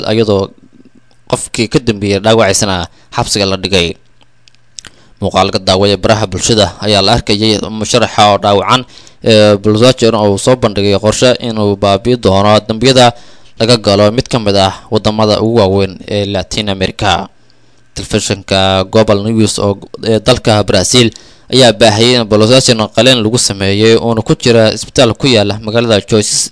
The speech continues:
ee dalkaasi Brazil. Musharaxa Bolsonaro ayaa u horreeyay colaadda uu soo bandhigay Manchester gaar ah oo loo leeyahay oo loo magacaabo Epop, isagoo helay boqolkiiba labaatan iyo laba,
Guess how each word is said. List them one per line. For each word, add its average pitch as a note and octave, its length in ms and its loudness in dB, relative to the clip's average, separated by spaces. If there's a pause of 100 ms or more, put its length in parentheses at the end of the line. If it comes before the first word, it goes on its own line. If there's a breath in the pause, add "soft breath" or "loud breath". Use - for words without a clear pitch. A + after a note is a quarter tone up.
ee F#2+ 420 -2
dalkaasi G#2+ 500 -2
Brazil. F#2+ 380 0 (1160 soft breath)
Musharaxa F#2+ 460 -2
Bolsonaro G2+ 480 2
ayaa G2 160 2
u G2+ 160 2
horreeyay G2 280 2
colaadda G#2+ 520 2
uu G2 160 2
soo A#2 240 2
bandhigay G#2+ 560 0
Manchester G#2+ 580 -2
gaar A2 300 4
ah B2 180 4 (100)
oo G#2 360 4
loo A#2+ 160 4
leeyahay A2+ 480 4 (340 loud breath)
oo A2 160 2
loo B2+ 120 2
magacaabo G2 580 -2
Epop, G#2+ 400 0 (100)
isagoo G#2 300 0
helay G2 320 0
boqolkiiba G#2+ 600 -2
labaatan F#2+ 360 -4
iyo G2+ 100 -2
laba, A#2+ 320 2